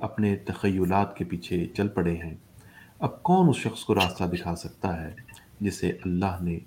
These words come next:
بھٹکا دیا ہو؟ ایسے لوگوں کو تو کوئی مددگار نہیں ہو سکتا، ایسے لوگوں کا تو کوئی مددگار نہیں ہو سکتا۔ اگرچہ ایک اور آیت بھی اس کے بعد ہے، لیکن، آ، ہمارے اس سیشن میں، آ،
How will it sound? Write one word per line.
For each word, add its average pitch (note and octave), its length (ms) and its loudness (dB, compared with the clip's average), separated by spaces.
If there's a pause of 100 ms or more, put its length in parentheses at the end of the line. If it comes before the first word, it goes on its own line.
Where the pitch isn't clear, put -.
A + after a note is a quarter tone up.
(220)
بھٹکا F#2+ 340 -4
دیا E2+ 260 -4
ہو؟ D#2 160 -12 (640)
ایسے A2 260 4
لوگوں F#2 340 4
کو F2 140 0
تو E2+ 260 -4 (320)
کوئی G2+ 300 4 (140)
مددگار F2 520 -4 (280)
نہیں E2+ 220 -2
ہو D#2 100 -10
سکتا، - 360 -18 (680)
ایسے G#2+ 280 2
لوگوں F#2 320 2
کا F2 220 -2 (320)
تو G#2+ 80 -4
کوئی G#2+ 360 2 (180)
مددگار F2 460 -4 (120)
نہیں F2 240 -10
ہو E2 80 -12
سکتا۔ - 320 -18 (500)
اگرچہ A2+ 320 2
ایک G#2 380 2
اور G2 240 4
آیت G2 340 0
بھی A2+ 80 2
اس - 100 -6
کے G2+ 100 0
بعد F2+ 200 0
ہے، F#2 160 -6
لیکن، F#2 360 -4 (560)
آ، F2+ 320 0
ہمارے F#2 320 0
اس - 140 -6
سیشن F#2 260 -2
میں، F2 200 2 (300)
آ، - 40 -8